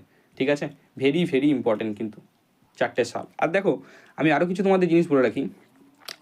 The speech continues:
যে কিছু, কোন কোন সন্ধির মাধ্যমে এক একটি যুদ্ধের অবসান ঘটেছিল। দেখো, প্রথম সন্ধির অবসান ঘটেছিল কোন সন্ধির মাধ্যমে বলতে পারবে? প্রথম যুদ্ধের অবসান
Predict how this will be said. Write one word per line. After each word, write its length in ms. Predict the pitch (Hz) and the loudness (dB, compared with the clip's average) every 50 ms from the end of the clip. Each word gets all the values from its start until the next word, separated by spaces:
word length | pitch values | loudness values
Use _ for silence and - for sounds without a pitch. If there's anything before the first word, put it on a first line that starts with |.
| - - 147 | -8 -2 0
যে 80 | 180 185 - - | 0 0 0 -4
কিছু, 160 | 165 147 - - - - | -6 -6 -6 -8 -2 0
কোন 140 | 202 226 247 254 254 | 2 2 2 2 2
কোন 100 | 269 262 247 240 - | 2 2 2 0 2
সন্ধির 380 | - 190 214 226 226 233 233 220 170 | 0 2 4 4 4 4 4 2 0
মাধ্যমে 400 | 143 143 139 135 - 147 123 98 90 - _ _ - - 147 160 | 0 -2 -4 -6 -4 -4 -4 -4 -4 -8 _ _ -6 -2 -2 0
এক 60 | 165 190 | 0 -2
একটি 160 | 180 - - 196 143 - | -4 -2 -2 -4 -2 0
যুদ্ধের 320 | 196 175 170 170 220 214 165 139 | -2 -2 0 2 2 2 2 2
অবসান 240 | 143 143 - 151 127 127 | 0 0 0 -2 -2 -2
ঘটেছিল। 240 | 120 - - - 107 110 139 | -4 -8 -6 -8 -4 -2 -2
দেখো, 160 | 147 - 180 - - - - - - - - - - - _ _ - | 0 0 0 0 -2 -10 -20 -20 -20 -20 -20 -20 -20 -20 _ _ 0
প্রথম 240 | - 320 - 233 233 226 226 | 0 2 2 2 2 2 2
সন্ধির 300 | 240 220 220 208 220 208 202 185 | 2 2 4 4 4 4 4 2
অবসান 200 | 190 190 214 202 190 | 2 2 2 4 4
ঘটেছিল 240 | 202 202 190 220 208 190 196 | 4 2 2 0 0 2 2
কোন 80 | 190 190 180 | 0 2 2
সন্ধির 240 | 208 202 202 214 202 208 | 2 2 4 4 4 4
মাধ্যমে 260 | 202 180 - 165 135 117 - - - 147 | 2 2 2 0 0 0 -4 -8 -2 0
বলতে 140 | 147 151 185 196 | 0 2 2 2
পারবে? 160 | 214 220 226 156 - - _ _ _ _ - - - - _ _ - | 2 0 0 -4 -4 -10 _ _ _ _ -20 -20 -20 -20 _ _ 0
প্রথম 240 | 139 139 - 185 196 202 185 185 - - - 143 131 | 0 2 2 0 0 0 -2 -6 -8 -10 -6 -4 0
যুদ্ধের 280 | 143 156 151 170 175 143 135 | 0 0 2 2 2 2 2
অবসান 220 | 139 147 185 175 | 0 0 0 0